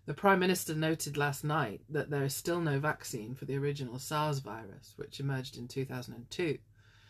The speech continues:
Granted, there's not been the same international focus on looking for one, as it was not as virulent or as fatal an outbreak.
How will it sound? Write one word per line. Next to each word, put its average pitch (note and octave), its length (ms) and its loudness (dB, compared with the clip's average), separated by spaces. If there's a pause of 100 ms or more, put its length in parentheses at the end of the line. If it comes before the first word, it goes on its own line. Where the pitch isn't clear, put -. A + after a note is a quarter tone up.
(300)
Granted, G3+ 380 10
there's C3+ 120 2
not D3 200 -2
been C#3 100 0
the C3+ 80 0
same C#3+ 240 0
international C#3 480 0
focus D3 580 0
on C#3 160 2
looking D#3+ 300 0
for A#2+ 140 -6
one, G#2 240 -8
as C#3+ 120 -2
it C#3+ 140 -2
was C#3+ 160 -4
not D#3 160 0
as C#3 140 -2
virulent D3 580 4
or C#3 140 0
as C3+ 100 0
fatal D3 360 -2
an C3+ 100 0
outbreak. - 560 -6